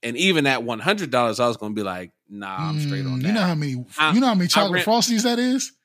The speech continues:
Speaker 1: I rent from here, fam. We don't gotta do that. And he was like, "Nah, eight hundred." And I was like, "Do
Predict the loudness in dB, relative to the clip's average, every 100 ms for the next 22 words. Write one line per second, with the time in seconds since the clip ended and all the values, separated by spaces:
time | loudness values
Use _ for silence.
0 | -2 0 0 -2 -4 -6 -4 -4 -6 -6
1 | -6 -6 -4 -6 -6 -4 -4 -4 -4 -4
2 | -6 -4 -2 -2 -2 -2 -2 -6 -8 -8
3 | -6 -4 -4 -6